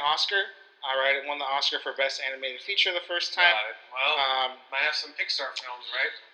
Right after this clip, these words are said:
Speaker 1: Well, there is the, um,
Speaker 2: Disney usually wins. Well, Di-, Disney owns it anyway, but
Speaker 1: I,
Speaker 2: oh no, wait.
Speaker 1: no, Disney does not own this.
Speaker 2: This
Speaker 1: This
Speaker 2: is
Speaker 1: is
Speaker 2: Sony.
Speaker 1: Sony.
Speaker 2: Okay, got it. Yeah,
Speaker 1: I
Speaker 2: yeah,
Speaker 1: will
Speaker 2: yeah.
Speaker 1: say
Speaker 2: Sorry,
Speaker 1: the
Speaker 2: Spider-Man
Speaker 1: one,
Speaker 2: still
Speaker 1: the one
Speaker 2: sucks.
Speaker 1: competition that it potentially has is Disney has the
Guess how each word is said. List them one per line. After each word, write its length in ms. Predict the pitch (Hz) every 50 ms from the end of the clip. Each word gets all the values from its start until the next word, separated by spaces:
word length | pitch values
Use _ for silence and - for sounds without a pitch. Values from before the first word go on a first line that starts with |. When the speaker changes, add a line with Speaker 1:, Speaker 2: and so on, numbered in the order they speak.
| - _
Speaker 1:
Well, 260 | 156 160 175 175 175 175
there 260 | 180 196 220 240 262
is 240 | 269 - - - - -
the, 420 | - 185 185 185 185 185 185 185 185 185 - - - - - - - -
um, 320 | 151 151 151 151 147 147 156
Speaker 2:
Disney 160 | 180 185 185
usually 320 | 196 196 196 208 202 190
wins. 240 | 185 220 240 - - - 180
Well, 260 | 180 180 175 180 175 -
Di-, 160 | 175 165 -
Disney 340 | - 165 160 156 160 156 151 147
owns 160 | 139 135 123 -
it 120 | 127 120 120
anyway, 320 | 117 117 117 113 113 110 110 -
but 160 | 135 - - - -
Speaker 1:
I, 260 | 156 151 147 147 147 -
Speaker 2:
oh 160 | 190 214 226 226
no, 60 | 208
wait. 160 | 175 147 - - - - - - - -
Speaker 1:
no, 160 | 151 165 170 165
Disney 240 | 165 180 180 196 196
does 180 | 180 180 151 160
not 200 | 165 165 151 139 139 135
own 80 | 135
this. 140 | 131 127 -
Speaker 2:
This 160 | - 143 143 -
Speaker 1:
This 60 | -
Speaker 2:
is 100 | - -
Speaker 1:
is 0 |
Speaker 2:
Sony. 300 | 185 180 170 156 151 135
Speaker 1:
Sony. 240 | 123 - - - 160
Speaker 2:
Okay, 220 | 165 165 160 131 117 -
got 240 | 151 143 139 131 127
it. 80 | 139 139
Yeah, 80 | 127
Speaker 1:
I 80 | 117 170
Speaker 2:
yeah, 80 | 175 190
Speaker 1:
will 180 | 202 214 208
Speaker 2:
yeah. 140 | 196 135 131
Speaker 1:
say 260 | 190 185 185 180 180
Speaker 2:
Sorry, 140 | 175 165 151 -
Speaker 1:
the 60 | 170 160
Speaker 2:
Spider-Man 360 | 165 175 180 190 196 202 202 208
Speaker 1:
one, 40 | - -
Speaker 2:
still 180 | - - 170
Speaker 1:
the 60 | 165 180
one 120 | 190 196 190
Speaker 2:
sucks. 100 | 196 -
Speaker 1:
competition 680 | 202 196 190 196 185 - - 185 175 - 185 170 160 160 151 - - - - - - _ _ _ _
that 140 | - 151 151
it 160 | 156 147 151
potentially 540 | - 156 - - 165 160 156 - - 156 151
has 420 | 156 156 151 156 156 156 156 - 147
is 140 | 139 131 -
Disney 340 | - 151 156 156 156 160 160
has 200 | 160 156 151 139
the 100 | 143